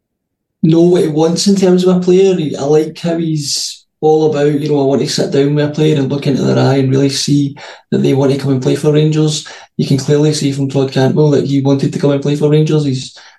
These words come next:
totally buying into the club and everything we're about, and you can see just in his attitude on the pitch that he, he loves being here, and I think he would love nothing more than to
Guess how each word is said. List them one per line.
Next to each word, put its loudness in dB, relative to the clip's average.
totally 0
buying 0
into 0
the -6
club -2
and 0
everything 0
we're 0
about, 0
and -4
you -12
can -18
see 0
just -2
in 0
his -2
attitude 0
on 0
the -2
pitch -4
that 2
he, 0
he 0
loves 2
being 0
here, 2
and 0
I -4
think -2
he -2
would 2
love 0
nothing -2
more 4
than 2
to -2